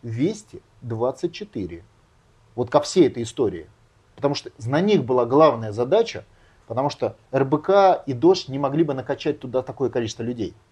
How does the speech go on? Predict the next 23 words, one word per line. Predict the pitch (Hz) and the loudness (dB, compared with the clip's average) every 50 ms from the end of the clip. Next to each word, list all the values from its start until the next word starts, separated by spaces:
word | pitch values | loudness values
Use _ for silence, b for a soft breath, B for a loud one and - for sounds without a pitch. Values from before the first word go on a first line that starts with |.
| _ _ - | _ _ -10
У | 127 | -8
него | 131 135 131 123 | -4 -4 -4 -2
ма-, | 123 139 135 | -2 -2 -2
у | - 139 | -2 -2
них | 147 143 - | -4 -2 0
маленькая | 147 151 135 127 113 - | 0 0 0 0 -2 -2
аудитория. | 123 117 117 135 139 - 117 92 85 - - _ b b b b b b b _ | -2 -2 -2 -2 -2 -2 -4 -4 -4 -8 -14 _ b b b b b b b _
И | 110 | -4
кроме | 107 160 170 175 160 | 0 0 0 2 2
того, | 170 156 139 | 2 2 2
у | 131 | 2
них, | 147 147 | -2 -4
в | - - _ - | -8 -10 _ -4
принципе, | 175 226 214 - - - 113 | -4 -4 -4 -6 -6 -4 -2
особенно | 98 110 - - 131 117 120 120 | -2 0 0 -2 -2 -2 0 -2
у | |
Р | 123 123 | -2 0
Б | 131 | -2
К, | 117 - 104 | -4 -4 -4
аудитория | 95 104 113 127 139 - 175 123 107 | -4 -4 -6 -6 -2 0 2 2 2
так | - 117 110 | 0 -4 -6
гр-, | 117 147 - - | -8 -8 -8 -4
умная, | 127 180 165 127 104 90 78 | -2 -2 0 -2 -2 -6 -8